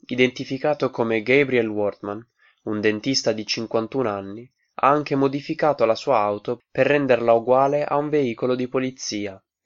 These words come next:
Avrebbe poi commesso una serie di omicidi in varie località della Nuova Scozia nelle successive dodici ore.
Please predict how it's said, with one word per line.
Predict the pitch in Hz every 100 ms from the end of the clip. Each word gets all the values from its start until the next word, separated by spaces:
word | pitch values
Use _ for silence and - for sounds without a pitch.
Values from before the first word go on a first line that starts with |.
| _ _ _ _ -
Avrebbe | 113 127 139 139
poi | 147 147
commesso | - 147 147 143 -
una | 113 110
serie | - 147 147 120
di | 120
omicidi | 123 123 - 131 131 143 139
in | 131 127
varie | 143 156 143
località | 135 - 143 139 143
della | 143 123 110
Nuova | 120 135 123
Scozia | - - 101 - - 117
nelle | 120 131 135 139
successive | 147 139 143 - 156 147 151
dodici | 127 127 139 -
ore. | 139 98 90 101